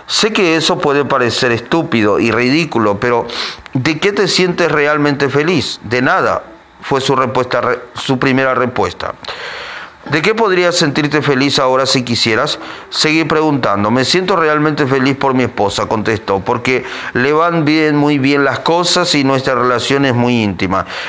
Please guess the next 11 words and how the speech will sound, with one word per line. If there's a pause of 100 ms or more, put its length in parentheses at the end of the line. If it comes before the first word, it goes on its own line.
(120)
"¿Y
cómo
te
sientes
cuando
piensas
en
esa
intimidad
con
ella?".